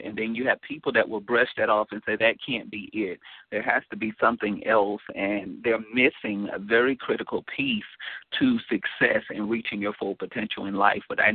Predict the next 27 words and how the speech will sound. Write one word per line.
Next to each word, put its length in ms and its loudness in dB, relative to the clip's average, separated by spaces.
know 460 4
from 320 -6
years 360 0
of 160 -6
work, 320 2
what 120 -6
I 120 -2
know 420 -2
from 200 -4
years 580 2
of 420 2
great 380 2
mentors 880 0
and 440 -2
individuals 720 0
in 120 0
my 140 2
life 400 4
that 100 -4
have 160 -6
helped 280 2
shape 220 2
who 80 6
I 140 8
am 320 0
today, 600 4
is 160 -4